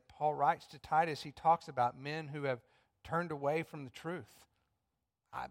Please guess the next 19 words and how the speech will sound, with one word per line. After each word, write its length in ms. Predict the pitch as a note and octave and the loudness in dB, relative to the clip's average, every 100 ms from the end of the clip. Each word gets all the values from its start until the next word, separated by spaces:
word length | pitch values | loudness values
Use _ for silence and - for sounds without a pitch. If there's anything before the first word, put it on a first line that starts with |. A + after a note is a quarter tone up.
| - | -10
I 80 | C#3+ | -6
believe 340 | D3 D3 D#3+ | -2 -2 0
that's 260 | D3 D#3 - D3 | 0 -2 -4 -2
ultimately 560 | E3 - D#3 D#3 C#3+ | -2 -2 -12 -6 -8
what 220 | C#3 D3+ | -2 -2
happens 440 | - E3+ F#3+ C#3 - | 0 0 0 -4 -10
here. 260 | B2+ G2 - _ _ _ _ _ _ _ _ _ _ _ _ | -10 -12 -16 _ _ _ _ _ _ _ _ _ _ _ _
The 80 | C3 | -8
longer 420 | B2 D3+ G3 G#3 | 2 4 4 0
you 240 | F#3+ D#3+ F#3+ | -6 -6 -4
go 280 | D#3 F3 E3+ | 2 2 2
down 320 | D#3 D#3 D3+ | -2 -2 -2
a 60 | |
path 420 | A#2+ - D3 D3+ - - | -6 -4 0 0 -2 -14
to 60 | |
prove 360 | C3 - D3 C3+ | -16 -10 -10 -6
your 140 | B2+ | -4
own 160 | B2+ C#3+ - | -4 -4 -12
point, 280 | A#2 F#2+ | -12 -12